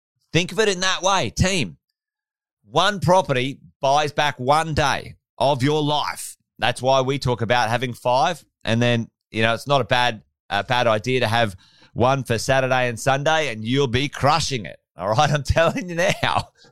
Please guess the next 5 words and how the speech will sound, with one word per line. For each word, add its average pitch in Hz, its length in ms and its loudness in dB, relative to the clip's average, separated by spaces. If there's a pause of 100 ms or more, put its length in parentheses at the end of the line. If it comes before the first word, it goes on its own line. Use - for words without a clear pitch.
(140)
<laughs> - 1080 -2 (720)
Think 131 320 2
of 104 260 0
that. 78 260 -4 (520)
So, 139 180 2